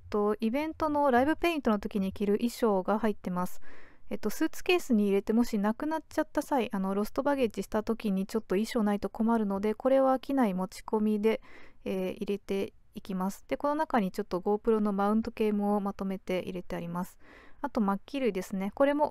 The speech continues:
同じくスーツケースに、あの、メインのペン入れ入ってるんですけども、もしロストした時に絵がね、描けなくなっちゃうので、こっちも、えっと、最悪これがあればできるようにという最低限も手荷物の、えー、リュックに入れていきます。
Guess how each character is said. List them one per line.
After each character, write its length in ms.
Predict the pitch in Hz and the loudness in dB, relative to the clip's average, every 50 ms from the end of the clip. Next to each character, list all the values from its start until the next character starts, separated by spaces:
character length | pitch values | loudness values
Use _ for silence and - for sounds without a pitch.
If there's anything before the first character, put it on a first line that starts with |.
| 285 | 2
同 140 | 269 294 294 | 0 0 0
じ 160 | 277 254 226 | 0 0 -2
く 180 | - - 208 202 | 2 2 2 2
ス 140 | - - - | 2 0 -2
ー 60 | 196 | -2
ツ 160 | - - - | -2 -6 0
ケ 140 | - 339 320 | 2 2 4
ー 40 | 294 | 4
ス 160 | - - 226 | 2 2 2
に、 260 | 202 190 185 190 - | 2 2 2 0 0
あ 100 | 202 202 196 | 0 0 0
の、 80 | 202 | 2
メ 200 | 202 220 247 254 | 4 4 6 6
イ 40 | 233 | 4
ン 100 | 202 185 | 4 2
の 180 | 175 160 - - - - - - - - - | 0 -2 -4 -6 -12 -14 -16 -14 -14 -8 -2
ペ 100 | - 226 | 0 2
ン 40 | 220 | 2
入 60 | 220 | 2
れ 80 | 190 202 | 2 0
入 140 | 196 220 196 | 0 0 -2
っ 20 | - | -2
て 100 | - 190 | -4 -4
る 100 | 196 190 | -4 -2
ん 40 | 190 | -4
で 80 | 190 | -4
す 140 | 196 - - | -6 -6 -8
け 100 | - 196 | -6 -4
ど 120 | 208 208 | -2 -2
も、 320 | 202 214 220 233 240 - - - - | 0 2 4 4 4 2 0 -4 -2
も 80 | 240 233 | -2 -2
し 160 | - - 208 | 0 2 2
ロ 140 | 208 226 220 | 2 2 0
ス 60 | - | -2
ト 180 | - - 208 208 | -2 -2 -2 0
し 40 | |
た 120 | - 214 214 | 0 -4 -4
時 280 | - 220 - - 208 | -4 -6 -4 -2 -2
に 360 | 202 208 214 220 226 226 - - - - - - - | 0 2 2 4 2 2 0 -4 -10 -20 -20 -10 0
絵 120 | - 233 226 | 2 2 2
が 140 | 214 196 | 2 0
ね、 160 | 180 175 - - | 0 -2 -4 -4
描 100 | - 220 | -8 -6
け 140 | - - 233 | 0 2 2
な 100 | 220 208 | 2 2
く 120 | - 208 190 | 2 0 -2
な 120 | 196 202 | -2 -2
っ 40 | - - | -4 -4
ち 120 | - 202 | -4 -2
ゃ 60 | 202 | -2
う 40 | 196 | 0
の 140 | 202 202 202 | -2 0 2
で、 200 | 233 226 - - - - - - - - | 2 2 2 -2 -8 -16 -18 -18 -18 -12
こ 120 | - - 233 | -8 -8 -8
っ 40 | - | -6
ち 160 | - - 269 | -4 0 2
も、 240 | 254 214 185 170 - - | 4 4 4 2 0 -4
え 80 | - 196 | -6 -6
っ 20 | |
と、 120 | - 202 196 | -6 -6 -4
最 340 | - 269 277 285 277 269 277 | -2 0 0 0 0 0 -2
悪 180 | 277 - 294 285 | 0 0 -2 -2
こ 160 | - - 262 | 0 0 4
れ 140 | 262 262 240 | 4 4 4
が 260 | 262 254 - - 262 | 4 2 2 2 2
あ 60 | 247 | 2
れ 100 | 240 214 | 2 2
ば 140 | 202 196 190 | 2 0 0
で 120 | - 202 | 0 -2
き 140 | - - 208 | -4 -2 -2
る 160 | 202 190 190 | 0 0 2
よ 160 | 196 202 190 | 2 2 0
う 40 | 190 | 0
に 120 | 196 202 - | -2 -4 -2
と 80 | 202 | -2
い 40 | 190 | -2
う 40 | 185 | -2
最 220 | - - 233 233 233 | -2 -2 -2 -2 2
低 180 | - 247 226 | 2 2 2
限 220 | 208 214 208 208 214 | 4 2 0 2 2
も 220 | 233 247 254 226 | 2 2 2 0
手 140 | - - 226 | 0 0 0
荷 120 | 220 208 | 0 0
物 260 | 208 202 196 - - | 0 -2 -4 -4 -6
の、 240 | 196 180 175 175 - - - - | -4 -4 -4 -6 -6 -12 -10 -8
え 120 | 190 185 | -6 -4
ー、 20 | 185 | -2
リ 100 | 202 202 | -4 -4
ュ 20 | |
ッ 20 | - | -4
ク 100 | - 180 | -6 -8
に 160 | 165 170 - - | -8 -8 -10 -8
入 100 | 190 185 | -6 -6
れ 60 | 180 - | -6 -6
て 260 | - 190 180 180 - - | -6 -4 -4 -4 -4 -4
い 60 | - | -6
き 140 | - 190 180 | -8 -10 -10
ま 160 | - 170 - | -10 -10 -12
す。 240 | - - - - | -14 -18 -18 -18